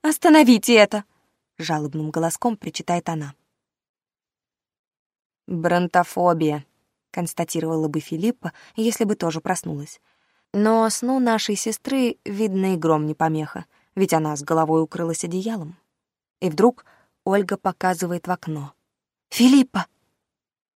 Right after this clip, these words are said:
За окном наша сестра в одной ночной рубашке идёт на цыпочках. Ольга криком подзывает её, но Филиппа смотрит сквозь нас каким-то остекленевшим взглядом.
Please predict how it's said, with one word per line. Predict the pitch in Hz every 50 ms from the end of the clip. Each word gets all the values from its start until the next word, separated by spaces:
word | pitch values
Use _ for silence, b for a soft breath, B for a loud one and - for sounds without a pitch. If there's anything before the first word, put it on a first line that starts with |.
| _ _ _ _
За | - 180 156 156 165 165
окном | 170 - - 190 214 220 196
наша | 175 180 185 175 - 175
сестра | - - 175 - - 220 214 208
в | 180
одной | 175 160 185 202 208 190
ночной | 185 170 - - 202 196
рубашке | 190 180 170 214 247 254 - - 208 B B B B B B B
идёт | 180 165 220 233 -
на | 226 220
цыпочках. | - - - 160 - - - - - - - - - _ _ _ _ _ _ _ _ _ _ _
Ольга | - 196 214 214 190 170 180
криком | - - 214 202 - 175 170
подзывает | - 190 170 - 196 226 240 240 208 - -
её, | 165 175 165 160 b b b b b -
но | 180 175
Филиппа | - - 196 208 226 226 - -
смотрит | 185 - - 196 214 214 - 190 190 -
сквозь | - - - 190 185 -
нас | - 196 214 208 -
каким-то | - - 185 - - 208 202 - 190
остекленевшим | 180 - - 190 - - 185 180 185 208 226 - - - 214 208
взглядом. | 196 190 180 202 202 190 175 165 156 156 156